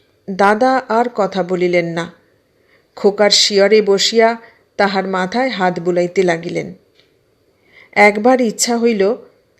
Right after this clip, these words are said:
দাদাকে ঘরের বাহির করিয়া দিই। খোকার পবিত্র শরীর তাহাকে স্পর্শ করিতে দিব না।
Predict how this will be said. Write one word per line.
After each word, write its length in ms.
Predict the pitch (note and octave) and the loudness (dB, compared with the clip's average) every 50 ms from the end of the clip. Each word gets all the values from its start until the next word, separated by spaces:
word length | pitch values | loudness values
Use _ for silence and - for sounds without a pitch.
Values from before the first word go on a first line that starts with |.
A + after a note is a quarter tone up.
| - | -4
দাদাকে 480 | F3+ F3 F#3+ F3+ F3+ G#3 G3+ G#3 G#3+ F#3+ | 0 2 2 4 4 2 0 2 0 0
ঘরের 420 | F3 - - F3+ F#3 F#3+ G3 F3+ | 0 -2 -4 -2 0 2 2 0
বাহির 400 | E3+ E3 E3+ E3+ E3 G#3+ A#3 G#3+ | 0 0 -2 -2 -2 -4 -8 -6
করিয়া 340 | F3+ - F#3 F3+ F3+ F3+ F3 | -4 -4 -2 0 0 0 0
দিই। 280 | E3 D#3 F3 E3 C#3+ - - _ _ _ _ _ _ _ _ _ _ _ _ _ _ _ | -2 -4 -6 -8 -10 -12 -18 _ _ _ _ _ _ _ _ _ _ _ _ _ _ _
খোকার 380 | - - A3 G#3+ G#3+ A3 G#3+ G#3+ | 0 2 2 4 4 4 2 2
পবিত্র 580 | G#3+ - G#3 G3 F3+ G#3 A3+ A3+ - - B3 | 2 2 2 2 2 0 -2 -2 0 0 0
শরীর 400 | A#3+ A#3+ - A3 G#3 A#3+ B3 A#3+ - | 0 0 -2 -2 -2 -2 -2 0 0
তাহাকে 340 | A3 G3 G3 G3 F#3+ A#3+ A#3 | 0 0 0 0 -2 -2 -2
স্পর্শ 480 | A3+ - - - F#3+ F#3 F3+ - - | -2 -2 0 2 2 2 2 0 -2
করিতে 400 | A#3 A3 A#3+ A#3 A3+ A#3 - A3 | 0 2 2 0 0 0 -2 -4
দিব 280 | F3 D#3+ F#3 E3+ E3+ F#3 | -2 -2 -4 -4 -2 -4
না। 200 | E3+ - - | -4 -6 -10